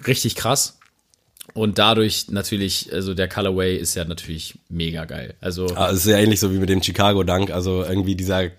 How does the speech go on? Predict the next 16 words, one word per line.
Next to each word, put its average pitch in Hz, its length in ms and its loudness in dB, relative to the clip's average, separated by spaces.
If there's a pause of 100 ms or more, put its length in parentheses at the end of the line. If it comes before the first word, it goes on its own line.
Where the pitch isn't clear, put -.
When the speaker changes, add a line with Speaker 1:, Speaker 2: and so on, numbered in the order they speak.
(180)
Speaker 2:
Colorway-Vibe 104 540 2
Speaker 1:
Ja, 147 440 4 (340)
aber 143 160 2
Speaker 2:
schwingt 113 160 4
Speaker 1:
da, 165 60 4
Speaker 2:
da 110 120 2
mit. 104 280 0 (100)
Speaker 1:
da 156 180 2
hat 185 120 -2
mich 170 160 0
das 165 180 0
so 165 80 0
ein 156 60 0
bisschen 156 300 0
gestört, 143 520 0
weil 131 280 2